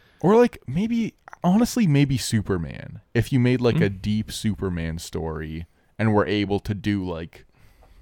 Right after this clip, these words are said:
Speaker 1: I don't know why they keep making Superman live action, but, like, do some sort of fantastical Superman story.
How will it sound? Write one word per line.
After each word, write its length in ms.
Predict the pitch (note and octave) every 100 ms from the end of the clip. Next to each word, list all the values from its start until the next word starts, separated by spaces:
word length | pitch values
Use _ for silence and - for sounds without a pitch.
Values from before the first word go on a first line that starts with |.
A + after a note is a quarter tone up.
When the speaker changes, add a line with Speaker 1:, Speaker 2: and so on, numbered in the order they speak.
| - - _ _ _
Speaker 1:
I 60 | B2
don't 140 | D#3
know 80 | D3
why 260 | G2+ F#2+ A2
they 120 | A#2
keep 260 | - - -
making 360 | F#2+ F#2+ G#2 F#2
Superman 560 | G#2+ G2 F#2 F2+ F2+
live 260 | F2 F2+ E2+
action, 680 | F2 G2 - A#2+ A#2+ C3 C#3 _
but, 100 | G#2+ F2+
like, 320 | G2 F2+ - _ _ _ _ _ _ _
do 160 | - G#2
some 180 | - G#2
sort 220 | - F#2
of 80 | F2+
fantastical 960 | - G2 F#2 - F#2 F#2 F#2 - F#2
Superman 560 | - G2 - E2+ D#2+ D#2
story. 500 | - E2 D2+ C2